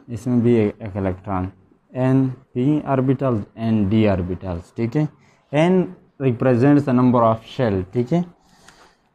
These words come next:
तो <clears throat> अब क्या होगा? अब हाइब्रिडाइजेशन, तो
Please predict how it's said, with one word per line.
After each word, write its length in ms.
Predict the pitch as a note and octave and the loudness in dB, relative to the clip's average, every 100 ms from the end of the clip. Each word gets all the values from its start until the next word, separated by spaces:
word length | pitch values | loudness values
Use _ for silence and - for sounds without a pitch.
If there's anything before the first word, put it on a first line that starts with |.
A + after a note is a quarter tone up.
| _ _ - | _ _ 2
तो 120 | C#3 C#3+ C#3+ - _ _ _ _ _ - | 4 4 2 -4 _ _ _ _ _ -2
<clears throat> 20 | E3 D3+ A2 - - _ _ _ _ _ _ - C#3 | 2 2 0 -6 -20 _ _ _ _ _ _ -4 0
अब 180 | D3+ C#3 | 0 4
क्या 160 | E3 | 4
होगा? 320 | D#3+ E3 E3 F3 D#3 - _ _ B2+ | 6 4 4 4 2 -4 _ _ 0
अब 160 | C#3 C#3+ | 2 4
हाइब्रिडाइजेशन, 920 | C3+ A#2 A2+ A2 A2 C#3 D#3 D3+ G#2+ F2 _ _ _ _ _ _ _ _ _ _ _ | 2 2 2 2 2 2 2 -2 -4 -4 _ _ _ _ _ _ _ _ _ _ _
तो 260 | B2 B2 | -4 -4